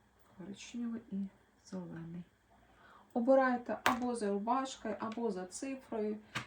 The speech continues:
як вам ближче до вашого серця. І будемо дивитися. Перша, друга, третя. Так.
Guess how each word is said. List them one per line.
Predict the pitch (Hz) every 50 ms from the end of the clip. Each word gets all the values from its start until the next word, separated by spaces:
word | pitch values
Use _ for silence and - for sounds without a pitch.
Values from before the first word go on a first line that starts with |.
| - - - - -
як | 254 254 254 254 - 220
вам | 208 226 220 214 214 208 202 196 190 190 185 190 - -
ближче | 196 202 208 208 208 - - - 202
до | 196 190
вашого | 180 185 175 180 - - 180 180 180 180
серця. | - - - 190 208 208 - - - 285 285 294 - - - - - - - - - -
І | 330 - 330 254
будемо | - 233 214 226 214 214 214 202
дивитися. | 196 180 180 175 175 - - - - - - - - -
Перша, | - 226 247 311 - - - 302 294 302 - - - -
друга, | - 208 208 214 214 208 214 - - -
третя. | - 214 185 185 - - - 196 202 - - - _ _ _ _ _ _ _ _ _ - - - - - - - - - - - _ _ _ - - - - - - _ _ _ _ _ - _ _ _ _ _ - - - _ _ _ _ - - _ _ - - - - - _ _ - _ _ - _ - _ _ _ - - -
Так. | 208 196 202 202 196 - - - - -